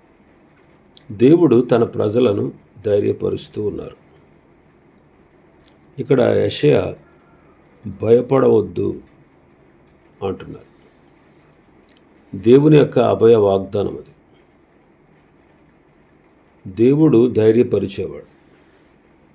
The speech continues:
దేవుడే భయాలన్నిటినీ పోగొట్టేవాడు. మనుషులందరూ కూడా జీవితకాలం అంతా మరణ భయము చేత ఉన్నారు, దాస్యమునకు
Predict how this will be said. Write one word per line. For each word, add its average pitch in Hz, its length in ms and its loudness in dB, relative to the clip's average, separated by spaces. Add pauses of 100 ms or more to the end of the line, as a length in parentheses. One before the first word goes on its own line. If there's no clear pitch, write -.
(1120)
దేవుడే 123 580 4
భయాలన్నిటినీ 113 920 0
పోగొట్టేవాడు. - 800 -10 (2250)
మనుషులందరూ 127 680 0
కూడా 107 360 -4
జీవితకాలం 104 800 -8
అంతా - 340 -16 (1300)
మరణ 110 460 0
భయము 113 380 0
చేత 113 340 -4
ఉన్నారు, - 380 -6 (3500)
దాస్యమునకు 120 1080 0